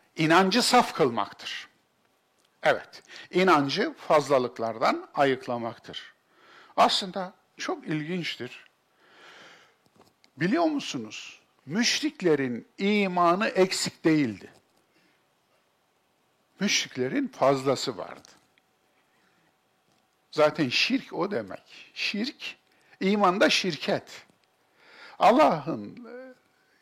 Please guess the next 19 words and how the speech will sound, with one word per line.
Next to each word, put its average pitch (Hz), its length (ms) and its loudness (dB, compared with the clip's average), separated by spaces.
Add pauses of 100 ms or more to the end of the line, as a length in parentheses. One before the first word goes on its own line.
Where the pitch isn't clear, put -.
(240)
yanına 196 840 2
başkalarını 226 800 0
da 240 160 4
aracı 202 440 6
olarak 113 460 -2
kullanıyorlardı. 113 800 -10
"Bize 190 260 0
Allah, 175 640 4
Allah 120 440 -4
aramızda 147 640 0
aracıdır." 180 680 4
diyorlardı. 101 640 -10
Şunlar, 110 440 -10
putlar, - 600 -12
cinler, 113 440 -8
melekler, 123 640 -6 (580)
efendim, 127 540 -2
onlar, 262 380 -4
bunlar 339 340 -2